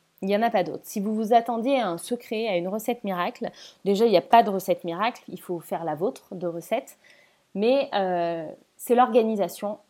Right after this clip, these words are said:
c'est vraiment ça, la clé de tout. C'est la gestion du temps, c'est de se mettre des deadlines qui sont correctes, de ne pas penser, euh, qu'on est plus forte que ce,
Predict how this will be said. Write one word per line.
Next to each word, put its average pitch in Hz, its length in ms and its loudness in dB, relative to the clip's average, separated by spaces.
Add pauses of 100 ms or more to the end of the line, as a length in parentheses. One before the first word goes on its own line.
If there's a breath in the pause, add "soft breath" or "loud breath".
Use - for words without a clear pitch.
c'est 196 180 -4
vraiment 202 340 0
ça, 196 340 -2 (100)
la 180 140 -4
clé 214 380 -8 (140)
de 175 120 -8
tout. - 240 -20 (760 loud breath)
C'est 226 120 -2
la 190 140 4
gestion 285 400 0
du 220 160 -2
temps, 190 360 -6 (100)
c'est 220 200 -6
de 202 120 -2
se 202 140 -10
mettre 202 220 -4
des 202 120 0
deadlines 202 480 -4
qui 196 160 -14
sont 185 440 -10
correctes, 226 560 0 (500 soft breath)
de 208 200 2
ne 226 140 2
pas 247 200 8
penser, 240 680 0
euh, 185 500 -2 (680)
qu'on 202 240 -4
est 190 140 -2
plus 262 200 -6
forte 277 340 0
que 233 140 -6
ce, - 120 -18